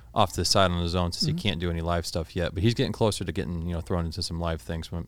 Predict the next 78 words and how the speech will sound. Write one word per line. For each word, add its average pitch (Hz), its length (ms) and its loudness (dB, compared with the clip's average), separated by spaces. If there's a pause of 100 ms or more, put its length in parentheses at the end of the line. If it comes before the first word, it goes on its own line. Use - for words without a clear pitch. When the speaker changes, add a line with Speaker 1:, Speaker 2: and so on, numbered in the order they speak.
Speaker 1:
excited - 300 4
for - 100 0
him 92 120 4
to 80 60 -4
get 85 140 -6
back - 240 -6
at 87 160 -2
it 82 80 -4
'cause - 80 -14
he's 90 160 -2
a 85 140 -2 (440)
really 110 180 8
good 87 180 4
kid 85 220 2
who's, 80 220 -2
uh, 80 120 0
been 80 120 -2
working 82 240 -2
hard 80 160 -2
to 78 40 -6
get 78 140 -6
back. 80 240 -4 (240)
Speaker 2:
So - 120 -4
you 160 60 2
expect - 340 -2
him 170 80 2
to 156 60 0
play 165 260 2
this 147 220 0
coming 151 320 0
year 165 180 2
then? 123 200 -8 (100)
That 139 100 -8
his 117 120 -10
leg 143 200 -2
should 147 160 -2
be 131 80 0
healed? 151 380 0
Speaker 1:
Um, 160 300 0 (120)
I 156 60 2
th-, - 440 -2
ex-, - 180 2
we 156 120 6
expect 196 400 6
him 156 140 6
to 120 100 8
have 120 140 8
a - 20 2
chance 127 320 2
to, 95 120 4
yeah. 101 180 6
Speaker 2:
Mm-hmm. 90 180 6
Speaker 1:
Um, 95 320 4
it'll 151 160 6
just 139 240 2
b-, - 80 2
depend 101 360 4
how 95 180 4
he, 87 260 0
he 95 100 -2
Speaker 2:
Sure. 208 140 0
Speaker 1:
continues 104 220 4
to - 100 -6
progress. 87 580 2
You 104 80 2
know, 90 120 4
as 107 180 8
of 98 120 4
now, 95 180 6
if 92 120 0
you 92 80 2
asked - 200 0
us 90 120 -6
right 90 140 0
now, 90 160 0
I 85 80 2
would 85 100 -4
say, 90 200 -2